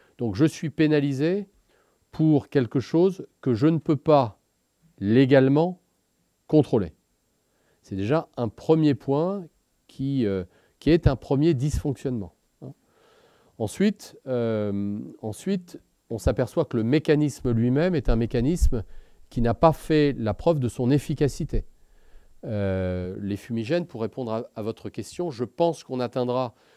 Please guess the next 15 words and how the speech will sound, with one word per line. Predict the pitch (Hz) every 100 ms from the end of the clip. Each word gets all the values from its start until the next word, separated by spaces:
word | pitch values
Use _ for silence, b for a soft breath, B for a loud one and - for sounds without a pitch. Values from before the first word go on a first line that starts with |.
| b _
voire | 120 120
qu'on | 123
dépassera | 101 113 151 151 - - 135
cette | - -
saison | 120 110 135
huit | 110 139
cent | 156 - 139
mille | 135
euros | 127 113
d'amende | 113 113 139 175 135 b b b b _
en | 107
intégrant | 113 110 120 117 117
à |
la | 120
fois, | 117 - 135 123